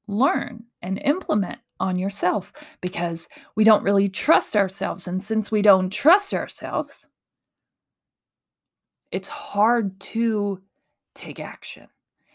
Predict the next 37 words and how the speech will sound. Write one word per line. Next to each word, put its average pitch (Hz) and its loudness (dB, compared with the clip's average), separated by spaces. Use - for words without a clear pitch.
And 185 -4
so 190 -4
I 190 0
like 190 0
to 190 -10
find 185 -4
myself 170 -4
in 185 -2
the 175 -6
work 190 -2
of 190 0
understanding 196 -2
how 214 4
to 190 -6
get 196 2
someone 190 0
to - -6
get - 0
back 247 4
to - -4
that 170 0
state 156 -8
of 98 -10
trust, - -8
how 208 2
to 196 0
get 180 -2
teams 262 0
to 185 -2
get 180 -4
to 196 0
a 185 2
state 185 0
of 160 -6
trust - -4
where 185 -2
they 175 -4